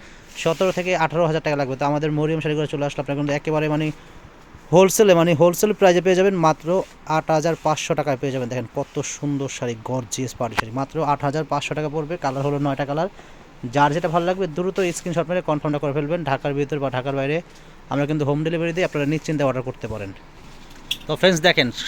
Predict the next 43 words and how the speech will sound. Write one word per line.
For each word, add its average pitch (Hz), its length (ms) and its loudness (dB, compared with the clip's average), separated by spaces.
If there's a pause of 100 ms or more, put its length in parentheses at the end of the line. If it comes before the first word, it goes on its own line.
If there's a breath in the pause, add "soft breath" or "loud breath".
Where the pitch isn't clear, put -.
(160)
শাড়ির 185 420 6
গেটআপ 170 360 4
দেখেন, 156 260 2
ওয়াও, 147 280 6 (100)
অস্থির 214 480 6
শাড়ি 196 220 4
দেখেন, 165 240 4
অস্থির। 165 580 4 (120)
মানে 175 400 4
এই 196 140 6
শাড়িটা 185 560 6 (520 loud breath)
মানে 185 400 6
এমন, 180 240 6 (180)
অনেক 190 260 4
আপুরা 202 300 8
আছে 190 160 4
মানে, 180 300 4
মানে 160 260 2 (100)
স-, 160 240 4
সহজে 175 400 4
পছন্দ 202 380 4
করতে 190 260 2
পারেন 175 260 4
না, 143 340 2
মানে 143 360 0
যার 143 280 4
রুচি 196 280 0
নেই 196 200 2
এক 170 240 4
কথায় 170 280 0
সেও 160 300 0
পছন্দ 143 320 -4
করতে 131 280 -6
পারবেন। 117 300 -6 (340 loud breath)
এটা 143 140 -2
হলো 180 100 4 (120)
পেঁয়া-, 151 380 4
পেঁয়াজ 175 300 2
কালার, 180 260 4
অনেক 175 380 0
সুন্দর 196 280 -2
শাড়ি 190 220 0
দেখেন, 147 280 -2